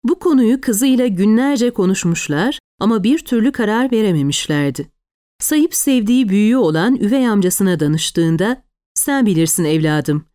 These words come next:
zor bir karar bu. Sevmediğin bir kadınla bir bebeğin babası olmak için mesleğini, çevreni, bunca yıllık birikimini bırakıp gitme kararı için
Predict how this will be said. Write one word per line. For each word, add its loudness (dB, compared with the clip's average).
zor -2
bir 0
karar -2
bu. -4
Sevmediğin 2
bir 0
kadınla 0
bir 0
bebeğin 2
babası 0
olmak 0
için -4
mesleğini, 0
çevreni, 0
bunca 2
yıllık 0
birikimini 0
bırakıp -2
gitme -2
kararı 0
için -2